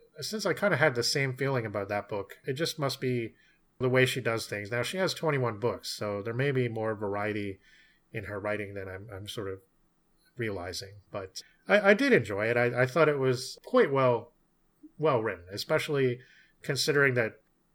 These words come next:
she didn't seem to have any precedent for, for writing novels before this time.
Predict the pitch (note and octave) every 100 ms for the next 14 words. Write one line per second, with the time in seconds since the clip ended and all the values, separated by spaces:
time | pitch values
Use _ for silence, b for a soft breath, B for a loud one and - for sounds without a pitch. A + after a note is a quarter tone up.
0 | _ D3 - F#3 F#3 F3+ F3 E3+ E3 E3+
1 | - - F3+ - - G3 G3+ - F#3+ F#3
2 | D3+ B2+ C3+ A#2+ A2 - _ _ - D3
3 | C#3 - C3+ B2 A2 G2 - A2+ G2+ F#2+
4 | - G#2+ A2+ A#2+ G#2 G#2+ A#2 G2 F2+ A#2
5 | - A#2 G2 F#2 - A2